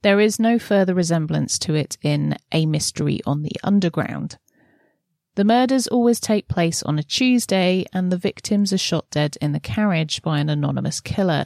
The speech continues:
and not led onto the train by shifty characters.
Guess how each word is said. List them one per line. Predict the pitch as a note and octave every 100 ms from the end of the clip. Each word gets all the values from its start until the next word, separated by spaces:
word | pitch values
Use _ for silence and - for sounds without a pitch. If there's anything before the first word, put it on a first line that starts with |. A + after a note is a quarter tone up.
| -
and | D3
not | D#3 -
led | D#3+ D#3 D3+ -
onto | D3+ D3+ -
the | -
train | - - G3+ F3+ E3+
by | E3 D#3
shifty | - - - -
characters. | - - F#3+ E3+ - - - -